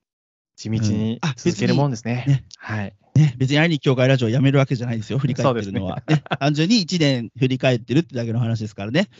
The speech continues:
Speaker 1: はい。
Speaker 2: <laughs> はい。そう。まだまだ全然会いに行く教会ラジオは、もうやめるつもりはさらさらないので。
Speaker 1: はい。
Speaker 2: ね。はい。え、だからさ、だんだんさ、最初はさ、わざわざ、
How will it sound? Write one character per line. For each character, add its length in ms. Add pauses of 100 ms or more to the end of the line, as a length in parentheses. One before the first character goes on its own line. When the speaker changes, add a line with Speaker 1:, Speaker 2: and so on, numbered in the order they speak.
(340)
Speaker 1:
は 140
い。 120 (440)
Speaker 2:
<laughs> 380
は 140
い。 80 (840)
そ 180
う。 520
ま 140
だ 100
ま 120
だ 160
全 200
然 160
会 120
い 20
に 100
行 40
く 40
教 60
会 120
ラ 100
ジ 80
オ 60
は、 240 (100)
も 220
う 60
や 80
め 80
る 60
つ 80
も 60
り 40
は 60
さ 100
ら 60
さ 100
ら 80
な 120
い 60
の 120
で。 240 (420)
Speaker 1:
は 240
い。 140
Speaker 2:
ね。 380 (300)
は 220
い。 120 (460)
え、 160 (160)
だ 100
か 100
ら 100
さ、 100
だ 160
ん 120
だ 120
ん 80
さ、 400
最 260
初 140
は 140
さ、 340 (800)
わ 160
ざ 160
わ 120
ざ、 260